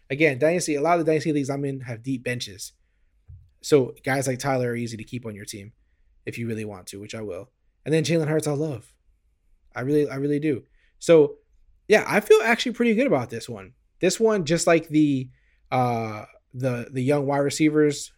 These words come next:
um, the year two and three wide receivers I had in the last episode a couple of weeks ago that we revisited that did pretty well. I think I had one bad pick on that one as well. So, you know, one out of five wrong,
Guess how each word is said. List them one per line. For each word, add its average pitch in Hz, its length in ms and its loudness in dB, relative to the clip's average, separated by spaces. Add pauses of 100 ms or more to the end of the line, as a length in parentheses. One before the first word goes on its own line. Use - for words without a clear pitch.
(260)
um, 117 460 -8 (440)
the 123 80 -6
year 135 260 0
two 160 460 0 (840)
and 131 160 -8
three 143 180 2
wide 139 140 2
receivers 139 400 0
I 135 100 -2
had 131 200 -2
in 127 60 -6
the 123 80 -6
last 131 360 -6 (380)
episode 135 280 0
a - 20 -2
couple 135 200 -2
of 131 60 0
weeks 147 160 -2
ago 147 120 2
that 143 120 4
we 139 60 2
revisited 147 500 4
that 123 240 -6
did 139 260 -2
pretty 160 160 2
well. 156 320 2 (400)
I 143 40 -8
think 147 120 4
I 143 60 2
had 143 160 2
one 151 200 2
bad 156 240 4
pick 170 140 0
on 160 100 0
that 160 140 -4
one 160 120 -2
as 131 100 -4
well. 160 300 0 (420)
So, 170 400 6 (180)
you 208 120 2
know, 196 80 4
one 196 260 2
out 233 100 2
of 214 80 2
five 262 440 2 (480)
wrong, 190 460 2